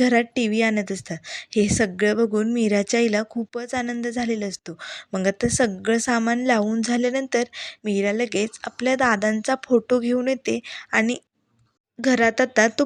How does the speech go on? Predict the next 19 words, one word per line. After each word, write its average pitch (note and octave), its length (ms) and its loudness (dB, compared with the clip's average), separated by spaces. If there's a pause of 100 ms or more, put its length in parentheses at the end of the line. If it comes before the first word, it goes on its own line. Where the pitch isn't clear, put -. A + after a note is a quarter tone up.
फोटो A#3+ 360 8
लावते G3+ 340 4 (200)
आणि F#3 280 -2
त्या G#3+ 120 0
फोटोकडे G#3+ 580 0
बघत G#3+ 540 2 (260)
दादांना G#3 520 2
आता A#3+ 200 -2
नमस्कार B3 640 2
करत B3 300 2
असते. A#3+ 300 -2 (280)
सत्या G#3+ 420 2
ही A3 220 2
मीराकडे A3 540 2
बघून A3+ 440 2
खूपच B3+ 520 -6
खुश B3 260 0
झालेला A3+ 380 2
असतो. F3+ 260 -4